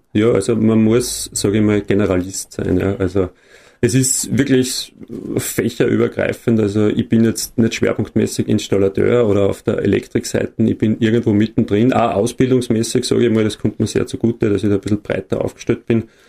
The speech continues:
Und auch die Wirtschaftlichkeit ist immer wieder Thema natürlich, dass man überhaupt ein Projekt noch im Endeffekt in die Umsetzung kriegt, muss einfach auch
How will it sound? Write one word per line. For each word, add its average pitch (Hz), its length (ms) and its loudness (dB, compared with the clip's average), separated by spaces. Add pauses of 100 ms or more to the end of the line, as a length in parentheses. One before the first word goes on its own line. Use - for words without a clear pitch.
(500)
Und 107 340 2
auch 104 120 0
die 101 100 2
Wirtschaftlichkeit 117 800 -2
ist - 320 0
immer 113 320 2
wieder 110 220 2
Thema 107 240 0
natürlich, 110 460 0
dass 104 180 -2
man 98 120 2
überhaupt 104 320 0
ein 110 80 -2
Projekt - 420 0
noch 104 220 -2
im 101 100 2
Endeffekt 101 480 -2
in 107 140 -2
die 110 80 0
Umsetzung 110 560 0
kriegt, - 420 -2
muss 110 320 0
einfach - 400 -4
auch - 360 0